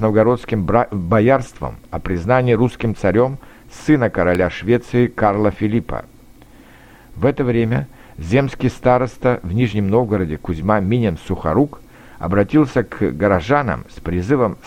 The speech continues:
создать новое народное ополчение для окончательного освобождения Москвы. Патриотический призыв нашёл горячий отклик у горожан, решивших отдать на создание ополчения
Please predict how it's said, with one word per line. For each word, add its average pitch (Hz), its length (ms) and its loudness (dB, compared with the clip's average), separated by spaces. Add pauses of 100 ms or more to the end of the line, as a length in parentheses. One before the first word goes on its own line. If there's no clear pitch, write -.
создать 87 520 0
новое 127 600 4
народное 98 480 2
ополчение 123 720 -2 (340)
для 85 160 0
окончательного 110 680 0
освобождения 82 640 -4
Москвы. 78 500 -8 (1080)
Патриотический 135 760 0
призыв 123 520 0 (280)
нашёл 143 600 0 (600)
горячий 123 560 2
отклик 123 420 0
у 95 180 -4
горожан, 95 680 0
решивших 95 580 -2
отдать 92 380 2
на 107 80 0
создание 98 560 0
ополчения 123 720 -2